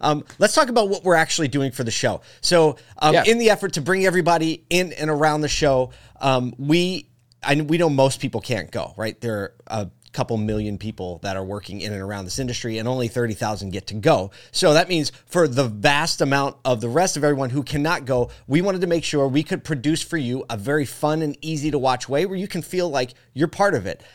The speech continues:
Speaker 1: Um, so
Speaker 2: Yeah.
Speaker 1: th-, here's the little, little thing we're gonna do. We're gonna run it. Um, we'll be on the ground. We're gonna be in the studio. We're gonna have teams editing stuff overnight, actually. So we're gonna live stream. We're gonna be producing social, uh, social media content, videos. We're gonna be producing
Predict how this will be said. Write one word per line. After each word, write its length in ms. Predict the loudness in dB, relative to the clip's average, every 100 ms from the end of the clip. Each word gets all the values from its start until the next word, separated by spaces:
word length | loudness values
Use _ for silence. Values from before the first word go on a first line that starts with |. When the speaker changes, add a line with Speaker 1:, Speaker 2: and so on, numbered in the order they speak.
| -8
Speaker 1:
Um, 220 | -2 -2
so 340 | 2 2 2 0 -4
Speaker 2:
Yeah. 300 | 0 2 0
Speaker 1:
th-, 120 | -6 -10
here's 240 | -2 0
the 80 | 2
little, 220 | 2 2
little 240 | 0 -2 0
thing 180 | 0 0
we're 80 | 0
gonna 100 | 2
do. 140 | 0
We're 140 | 0 0
gonna 140 | 0
run 220 | 2 2
it. 140 | 2 -2 _ -4
Um, 340 | 0 2 0 -10 -6
we'll 180 | 0 0
be 140 | 2
on 100 | 0
the 80 | 0
ground. 480 | 2 2 2 -2 -4 _
We're 100 | -6 -4
gonna 80 |
be 180 | -2 -2 -2
in 140 | -2 -2
the 80 |
studio. 420 | -2 0 2 4 4
We're 140 | 0
gonna 120 | -2
have 200 | -4 -6
teams 360 | -6 -4 -4 -6 -2
editing 360 | -2 -2 -4 -4
stuff 380 | 0 0 -2 -10 _ _ -8 0
overnight, 480 | 2 4 2 2 0
actually. 440 | -4 -4 -2 -4 -2
So 180 | 0
we're 140 | 0 0
gonna 100 | -2
live 300 | 2 2 2
stream. 360 | -2 -2 -4 -8 -12
We're 80 | -6
gonna 120 | -4
be 120 | -4 -6
producing 420 | -4 -4 -4 -4
social, 400 | 0 0 0 0
uh, 380 | 0 -2 -4 -2
social 320 | 0 0 0
media 240 | 0 0
content, 400 | 0 -2 -2 -4
videos. 400 | -2 0 0 0
We're 60 | -4
gonna 80 | -8
be 60 | -8
producing 160 | -10